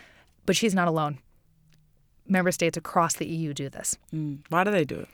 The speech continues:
Speaker 1: Partly 'cause it's easy. Um, it's easy to take credit for good things that happen. And 'cause the E U is not directly present in the same way that a national government is. So when good things happen, they could say, "Oh, we did it." And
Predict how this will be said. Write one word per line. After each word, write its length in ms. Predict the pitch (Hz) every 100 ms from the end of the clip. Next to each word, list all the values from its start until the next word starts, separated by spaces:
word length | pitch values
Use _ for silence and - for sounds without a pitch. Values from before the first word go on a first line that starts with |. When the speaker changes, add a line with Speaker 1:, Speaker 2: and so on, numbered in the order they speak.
| _ -
Speaker 1:
Partly 240 | 240 226
'cause 120 | 240 240
it's 120 | -
easy. 340 | 208 233 294 _ _ _ - - - - -
Um, 200 | 180 180
it's 120 | 185
easy 180 | 180 180
to 100 | -
take 180 | 175 -
credit 280 | 170 196 - -
for 320 | - 180 170 - _ -
good 140 | 196
things 200 | 185 190
that 100 | 208
happen. 340 | 202 208 247 - - _ - - _ _ _ _
And 340 | 185 185 180 180 _ -
'cause 120 | 214
the 120 | 214
E 60 | 226
U 60 | 233
is 80 |
not 240 | 214 202 - -
directly 580 | 196 185 185 180 - 185
present 400 | - 180 170 165
in 80 | 165
the 60 |
same 240 | 160 160 156
way 120 | 147
that 120 | 147
a 240 | 143 156 - -
national 320 | 156 - 151
government 380 | 147 143 139 151
is. 200 | 175 - _ _ _ - _ _ - _ _ _ _ _
So 580 | - - 180 170 170 165
when 140 | 190 175
good 160 | 180
things 160 | 180 170
happen, 320 | 175 175 190
they 80 | 180
could 100 | 190
say, 160 | 247 -
"Oh, 60 | 247
we 140 | 262
did 160 | 185 165
it." 160 | 185 - -
And 480 | 170 170 165 170